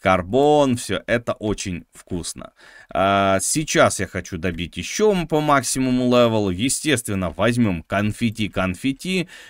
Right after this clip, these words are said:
Я думаю, что мы к этому вернемся еще в конце. То есть максимальный левел меня интересует больше всего. Э, хотелось бы, естественно,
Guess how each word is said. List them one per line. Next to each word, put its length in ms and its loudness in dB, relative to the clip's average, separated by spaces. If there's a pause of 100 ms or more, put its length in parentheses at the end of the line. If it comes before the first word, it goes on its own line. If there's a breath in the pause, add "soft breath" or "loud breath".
Я 160 2
думаю, 240 4
что 180 -6
мы 200 4
к 100 -8
этому 360 0
вернемся 680 -2
еще 420 -8
в 340 -6
конце. 560 -2
То 120 -6
есть 120 -6
максимальный 600 0
левел 340 0
меня 320 0
интересует 640 -6
больше 440 -4
всего. 500 -2 (420 loud breath)
Э, 960 2
хотелось 520 0
бы, 140 -2
естественно, 800 -4